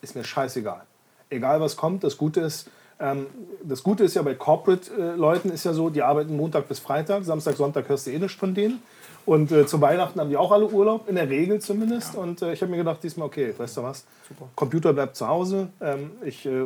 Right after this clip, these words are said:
Speaker 1: lass mein Telefon weitestgehend aus, weil nur dann, wenn ich jetzt wirklich mich von meiner Familie grad getrennt hab, sozusagen, weil die dann grad mal irgendwie spielen sind oder sowas, dass ich dann halt erreichbar bin, aber
Speaker 3: Mhm.
Speaker 1: ansonsten Telefon aus gewesen. Entspannteste Leben. Also das, das muss man echt
Speaker 3: Fühlt sich
Speaker 1: lernen.
Speaker 3: ganz gut an so einem
Speaker 1: Ent-
Speaker 3: Tag, ne?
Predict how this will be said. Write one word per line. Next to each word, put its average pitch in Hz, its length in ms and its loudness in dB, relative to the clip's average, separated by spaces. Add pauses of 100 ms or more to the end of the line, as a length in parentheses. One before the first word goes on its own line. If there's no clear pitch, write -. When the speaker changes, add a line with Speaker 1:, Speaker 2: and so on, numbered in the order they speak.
(100)
Speaker 1:
lass 139 200 -4
mein 123 140 -6
Telefon 160 580 -4
weitestgehend 131 560 -4
aus, 156 320 -6
weil 139 240 0
nur 135 300 -2
dann, 123 260 -4
wenn 135 100 -2
ich 131 120 -10
jetzt 127 180 -6
wirklich - 300 -10
mich 127 180 -12
von 120 160 -4
meiner 117 180 -6
Familie 135 300 -4
grad 151 220 -2
getrennt 147 340 -4
hab, 147 140 0 (420)
sozusagen, 131 500 0
weil 127 140 -2
die 131 80 -2
dann 131 160 -2
grad 123 220 -6
mal 131 60 -10
irgendwie 127 220 -8
spielen 147 340 -4
sind 151 180 -4
oder 139 180 2
sowas, 131 160 -2
dass 127 160 -6
ich - 60 -18
dann 117 140 -8
halt 117 120 -10
erreichbar 113 440 -8
bin, 135 100 -10
aber 101 120 -10
Speaker 3:
Mhm. 101 60 -12
Speaker 1:
ansonsten 110 400 -14
Telefon 107 320 -10
aus 110 220 -12
gewesen. 117 400 -6 (640)
Entspannteste 120 720 -10
Leben. 113 260 -8 (240)
Also 104 220 -14
das, 107 140 -16
das - 160 -14
muss 127 180 -8
man 127 100 -8
echt 131 100 -8
Speaker 3:
Fühlt 175 140 -8
sich - 100 -2
Speaker 1:
lernen. 165 160 -2
Speaker 3:
ganz 139 120 0
gut 190 80 4
an 165 60 0
so 147 80 -2
einem 143 80 -2
Speaker 1:
Ent- 120 40 -6
Speaker 3:
Tag, 135 180 -4
ne? 165 180 -6